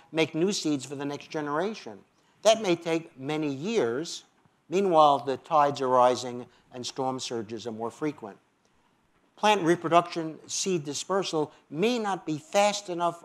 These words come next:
and far eno-, enough to save our coastal species. These are concerns of folks who match up plant ecology parameters with the dynamics of our rising seas.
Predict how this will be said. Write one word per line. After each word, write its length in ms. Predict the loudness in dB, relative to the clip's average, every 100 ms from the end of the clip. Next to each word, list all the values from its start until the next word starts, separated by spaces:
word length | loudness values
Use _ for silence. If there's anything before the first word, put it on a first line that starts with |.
| -16
and 160 | -16
far 300 | -4 2 2
eno-, 280 | 4 0 -2 -4 _ _ _
enough 240 | -4 -4 -4 _ _
to 80 | -6
save 420 | -4 0 2 2
our 80 | -2
coastal 460 | -4 -6 -8 -10 -16
species. 680 | -12 -10 -10 -12 -18 -18 -18 _ _ _ _ _ _ _ _ _ _ _ _ _ _ _ _ -20 -10
These 300 | 0 2 2
are 160 | 0 0
concerns 960 | -6 -12 -6 -2 -2 -2 -6 -8 -12 -16 _ -10
of 100 | -8
folks 380 | -2 0 0 -4
who 160 | -6 -4
match 480 | -4 -2 -4 0
up 360 | 4 4 4 -16 _ _ _ _ -4
plant 320 | 0 2 0 -8 -20 _ _
ecology 800 | -12 -4 0 2 0 -2 -4 -4 -12 -6
parameters 640 | -2 -2 -2 -4 -4 -6 -12 _ _ _ _
with 180 | -10 -8
the 100 | -8
dynamics 680 | -4 -2 -2 -4 -6 -10 -10
of 180 | -8 -4
our 140 | -2
rising 480 | -2 -4 -4 -12 -12
seas. 560 | -10 -8 -10 -14 -18